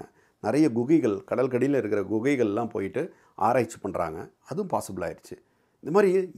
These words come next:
எதெல்லாம் இம்பாசிபிள், நடக்கவே நடக்காது அப்படின்னு நினைச்சோமோ, அது எல்லாத்தையுமே மனுஷன் பாசிபிள் பண்ணிட்டே வரான். ஆனா, நல்லா யோசிச்சு பார்த்தீங்கன்னா, அதுக்கான நேரம் எடுத்துக்கிறான். இன்னைக்கு யோசிச்சு நாளைக்கு நடக்கிறதில்ல.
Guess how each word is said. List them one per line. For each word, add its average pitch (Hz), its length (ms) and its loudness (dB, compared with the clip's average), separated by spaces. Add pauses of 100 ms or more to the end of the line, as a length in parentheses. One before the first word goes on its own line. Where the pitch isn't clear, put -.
எதெல்லாம் 202 600 6
இம்பாசிபிள், 156 880 4 (460)
நடக்கவே 165 440 8
நடக்காது 127 640 4
அப்படின்னு 113 340 -2
நினைச்சோமோ, 98 340 -4 (280)
அது 107 180 0
எல்லாத்தையுமே 123 640 6
மனுஷன் 113 440 -4
பாசிபிள் 98 320 -2
பண்ணிட்டே 80 340 -8
வரான். 80 180 -10 (340)
ஆனா, 139 340 4 (420)
நல்லா 170 260 8
யோசிச்சு 156 300 6
பார்த்தீங்கன்னா, 107 520 -2 (460)
அதுக்கான 123 580 2
நேரம் 185 640 6
எடுத்துக்கிறான். 107 420 -2 (200)
இன்னைக்கு 135 380 2
யோசிச்சு 156 140 0
நாளைக்கு 113 340 2
நடக்கிறதில்ல. 98 480 -4